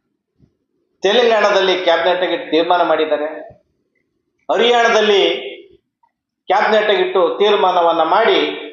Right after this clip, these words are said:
ಪರಿಶಿಷ್ಟ ಜಾತಿಗಳ ಅಲ್ಲಿ ಒಳ ಮೀಸಲಾತಿಯನ್ನ ಕಲ್ಪಿಸೋಕೆ ಅವರು ಮುಂದಾಗಿದ್ದಾರೆ. ಆದರೆ ರಾಜ್ಯ ಸರ್ಕಾರ, ಸಿದ್ದರಾಮಯ್ಯನವರ ಸರ್ಕಾರ ಅದೇ ತನ್ನ ದಿವ್ಯ ನಿರ್ಲಕ್ಷ್ಯತೆಯನ್ನ ಮುಂದುವರಿಸಿದೆ,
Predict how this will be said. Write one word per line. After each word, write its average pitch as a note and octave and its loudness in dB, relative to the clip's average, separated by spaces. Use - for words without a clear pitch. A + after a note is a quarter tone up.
ಪರಿಶಿಷ್ಟ G#3 -2
ಜಾತಿಗಳ F#3+ 2
ಅಲ್ಲಿ F3 0
ಒಳ D#3+ 2
ಮೀಸಲಾತಿಯನ್ನ F#3 0
ಕಲ್ಪಿಸೋಕೆ E3+ -2
ಅವರು F3+ 0
ಮುಂದಾಗಿದ್ದಾರೆ. E3 0
ಆದರೆ F3 0
ರಾಜ್ಯ E3 2
ಸರ್ಕಾರ, F#3 0
ಸಿದ್ದರಾಮಯ್ಯನವರ G3 0
ಸರ್ಕಾರ F3+ 0
ಅದೇ A#3 2
ತನ್ನ G3 0
ದಿವ್ಯ G#3 2
ನಿರ್ಲಕ್ಷ್ಯತೆಯನ್ನ G3 0
ಮುಂದುವರಿಸಿದೆ, F#3+ -4